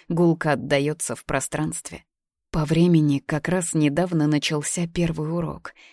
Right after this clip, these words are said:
и холл первого этажа абсолютно пуст. Удивительно,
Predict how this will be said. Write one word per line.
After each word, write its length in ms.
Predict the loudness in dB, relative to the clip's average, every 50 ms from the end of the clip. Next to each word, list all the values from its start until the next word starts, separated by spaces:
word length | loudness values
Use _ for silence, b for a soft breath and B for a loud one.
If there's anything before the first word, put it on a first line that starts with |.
| b b
и 120 | -4 -2 -2
холл 340 | -2 0 0 0 0 -2
первого 520 | -2 -2 -2 0 0 0 0 0 0 0 0
этажа 460 | 0 0 0 0 0 0 -2 -2 -4
абсолютно 640 | -6 -6 -4 -2 0 0 0 0 -2 -4 -6 -8 -8
пуст. 440 | -8 -8 -8 -8 -10 -10 -12 -14 -18 _ _ _ _ _ b b b b b b -2
Удивительно, 800 | -2 -2 0 0 -2 -2 -2 -2 -4 -6 -6 -6 -8 -8 -10